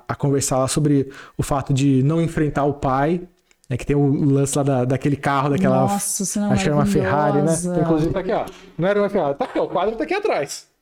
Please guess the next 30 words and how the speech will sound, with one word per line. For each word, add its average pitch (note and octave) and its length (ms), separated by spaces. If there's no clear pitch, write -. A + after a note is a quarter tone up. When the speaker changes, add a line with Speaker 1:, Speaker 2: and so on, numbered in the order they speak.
Speaker 2:
Nossa, F#3+ 300
Speaker 1:
Tá C#3+ 80
eles E3 200
aqui. G3+ 280
Speaker 2:
muito G#3+ 260
bom. E3+ 340
Speaker 1:
Faz C3 180
todo D3 120
aquele D3 180
diálogo C3+ 320
sobre C3+ 280
que C3 420
vai C3+ 140
enfrentar B2+ 380
os B2+ 160
pais. D#3+ 680
E F3+ 640
a D3 140
cena A3+ 540
final, D#3 720
que - 140
inclusive D3 540
é F#3 60
a B3 80
frase E3+ 380
que, D3+ 400
que E3+ 100
tá D#3+ 180
aqui D3 220
embaixo, C#3+ 640